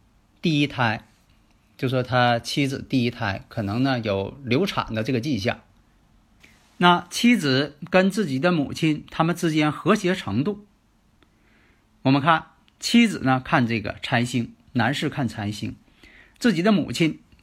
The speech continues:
看印星。那印星的关系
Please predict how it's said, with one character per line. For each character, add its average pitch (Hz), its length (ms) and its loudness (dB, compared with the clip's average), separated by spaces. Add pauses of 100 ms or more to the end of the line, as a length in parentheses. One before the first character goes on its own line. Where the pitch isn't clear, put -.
(140)
看 135 240 2
印 175 180 2
星。 107 240 -8 (600)
那 180 100 6
印 214 260 6
星 165 160 0
的 160 80 2
关 147 260 4
系 135 220 -6